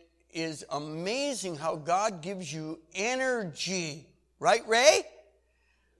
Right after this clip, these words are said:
Energy, enthusiasm, and, uh, uh, a willingness to get up and do something.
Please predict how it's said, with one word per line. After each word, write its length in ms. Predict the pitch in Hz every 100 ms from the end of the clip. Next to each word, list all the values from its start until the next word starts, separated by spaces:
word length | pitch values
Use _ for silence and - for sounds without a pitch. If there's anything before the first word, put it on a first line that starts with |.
| _ -
Energy, 1160 | 285 359 370 330 311 214 254 240 202 165 151 - -
enthusiasm, 1700 | 220 233 - 311 370 415 392 277 330 294 240 226 175 185 156 160 156 _ _ _ -
and, 500 | 208 214 202 165 - -
uh, 520 | 170 175 175 165 160 151 - - -
uh, 340 | 151 147 147 - - - - 160 -
a 80 | 147
willingness 760 | 170 196 311 339 285 208 196 -
to 80 | 175
get 180 | 196
up 180 | 240 233
and 160 | 247 208
do 240 | 302 359
something. 580 | - - 262 - 175